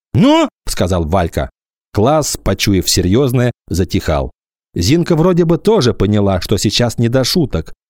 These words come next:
Но, наверное, какой-то вредный бес сидел в ней и мешал просто так расстаться со своей добычей. Зинка стрельнула глазами в сторону двери. Валька успел перехватить ее взгляд. Они бросились к выходу вместе,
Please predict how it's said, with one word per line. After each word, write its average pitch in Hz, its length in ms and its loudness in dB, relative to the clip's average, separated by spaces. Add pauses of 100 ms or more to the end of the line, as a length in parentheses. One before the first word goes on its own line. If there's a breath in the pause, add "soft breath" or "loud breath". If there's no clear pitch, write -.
Но, 127 220 2
наверное, 185 600 2
какой-то 170 480 0
вредный 151 420 2
бес 170 300 0
сидел 101 440 0
в 123 100 0
ней 143 320 2
и 127 140 2
мешал 202 440 2
просто 131 440 0
так 127 240 -2
расстаться 107 520 0
со 95 140 -2
своей 87 380 0
добычей. 87 640 -2 (240)
Зинка 156 440 2
стрельнула 127 460 2
глазами 117 460 2
в - 40 -2
сторону 123 400 2
двери. 101 400 0 (360)
Валька 156 420 0
успел 165 420 2
перехватить 156 640 0
ее 98 180 2
взгляд. 92 480 0 (260)
Они 143 320 2
бросились 123 520 2
к - 60 -10
выходу 107 380 2
вместе, 120 520 0